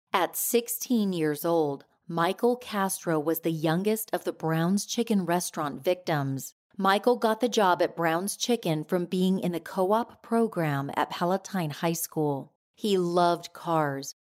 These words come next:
and was saving money to buy something nicer than the pickup truck he had at the time.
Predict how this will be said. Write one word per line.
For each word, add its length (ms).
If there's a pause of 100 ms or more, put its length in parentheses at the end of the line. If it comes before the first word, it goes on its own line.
and 160
was 140
saving 460
money 300
to 100
buy 180
something 560
nicer 580 (200)
than 120
the 80
pickup 420
truck 280
he 180
had 300
at 100
the 80
time. 640